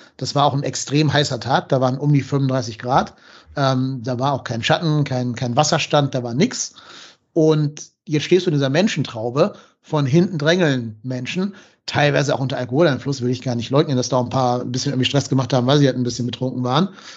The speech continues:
was ja bei der Hitze auch sehr schnell geht. Und vorne wird kein Tor aufgemacht.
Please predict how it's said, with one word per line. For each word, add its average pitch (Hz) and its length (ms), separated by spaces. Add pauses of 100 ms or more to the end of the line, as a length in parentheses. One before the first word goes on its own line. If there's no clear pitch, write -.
(120)
was 113 160
ja 131 80
bei 120 140
der 113 100
Hitze 123 280
auch 117 80
sehr 117 180
schnell 139 340
geht. 147 260 (360)
Und 147 160
vorne 190 680
wird 147 240
kein 147 220
Tor 160 200
aufgemacht. 110 520